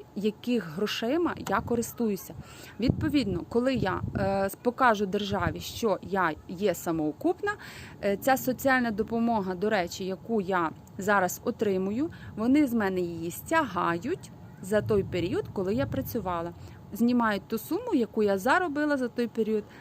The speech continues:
Все не просто так, як ви собі думаєте. Тому,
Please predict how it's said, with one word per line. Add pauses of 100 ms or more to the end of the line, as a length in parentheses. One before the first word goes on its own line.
(140)
Все
не
просто
так,
як
ви
собі
думаєте. (460)
Тому,